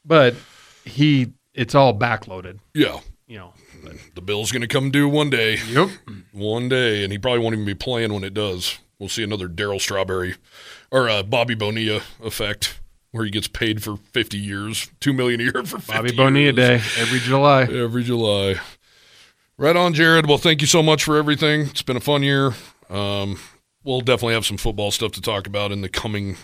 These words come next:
Speaker 2: weeks, but, uh, we have to shift our focus to basketball.
Speaker 1: Basketball and some other stuff, and
Speaker 2: Yeah.
Speaker 1: we'll, we'll get some guests on, so it's not just you're hearing my voice and Cody's voice. We're gonna
Speaker 2: Yeah.
Speaker 1: get some folks on here and have some fun with them and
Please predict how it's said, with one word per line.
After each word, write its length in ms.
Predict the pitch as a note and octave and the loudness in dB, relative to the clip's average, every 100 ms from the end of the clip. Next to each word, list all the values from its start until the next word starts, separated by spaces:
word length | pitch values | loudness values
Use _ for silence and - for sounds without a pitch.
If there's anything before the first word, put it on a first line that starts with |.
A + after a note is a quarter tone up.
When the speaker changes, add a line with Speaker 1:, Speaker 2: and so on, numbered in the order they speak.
| - | -12
Speaker 2:
weeks, 480 | G2+ G#2 G2 - | -8 -6 -2 -2
but, 400 | - G2 F#2 F2 G2 | -2 -4 -6 -8 -10
uh, 280 | F#2 F#2 E2+ | -8 -8 -12
we 560 | - _ _ _ - | -16 _ _ _ -20
have 40 | G2 | -12
to 80 | - | -4
shift 380 | - - A2 G#2+ | -2 -2 -4 -4
our 100 | G#2 | -4
focus 640 | - - F2 - E2+ - | -4 -6 -6 -6 -6 -4
to 100 | - | -6
basketball. 560 | F2 C#2 D2 - C2+ D2+ | -10 -12 -10 -10 -10 -2
Speaker 1:
Basketball 840 | C3+ D3 - C#3 C#3+ D3 D3 C#3+ | 2 2 0 2 6 8 8 6
and 100 | B2+ | 4
some 280 | G#2+ - G#2+ | 0 -6 0
other 200 | B2+ C3 | 4 4
stuff, 480 | - C3+ C3 C3+ - | 4 4 6 4 2
and 280 | A2+ G#2 - | -8 -8 -10
Speaker 2:
Yeah. 180 | F2 E2 | -10 0
Speaker 1:
we'll, 180 | E3+ F#3 | 4 4
we'll 140 | E3+ G3+ | 6 4
get 140 | G3+ | 4
some 140 | F3 | 6
guests 300 | D3+ D3 - | 6 6 4
on, 220 | C#3+ A#2+ A2+ | 2 2 2
so 160 | B2+ | -2
it's 160 | A#2 - | -2 0
not 180 | B2+ A#2 | 0 0
just 400 | B2 A#2+ - - _ _ _ | 0 0 -4 -16 _ _ _
you're 140 | A#2+ A#2 | -10 -8
hearing 560 | G2+ B2+ B2+ A2+ G#2 - | -2 2 2 2 -2 -10
my 260 | A#2 A#2 A#2 | -8 -2 -2
voice 400 | G#2+ A#2 A#2 - | 0 -2 -2 -4
and 100 | G#2+ | -8
Cody's 320 | - A#2 A2+ | -4 -4 -4
voice. 280 | G#2 A2+ G#2+ | -6 -8 -6
We're 120 | - A2+ | -4 -2
gonna 140 | G#2+ | 0
Speaker 2:
Yeah. 40 | G2+ | -2
Speaker 1:
get 100 | - | -4
some 120 | G#2 | -8
folks 300 | - A2 - | -6 -8 -6
on 160 | A2 G#2+ | -6 -4
here 120 | A2 | -2
and 80 | G#2+ | -2
have 140 | A2 | -2
some 160 | - F#2+ | -6 -12
fun 240 | A2 A2 | -10 -10
with 120 | A2 | -10
them 180 | - A2 | -10 -8
and 120 | G#2+ | -8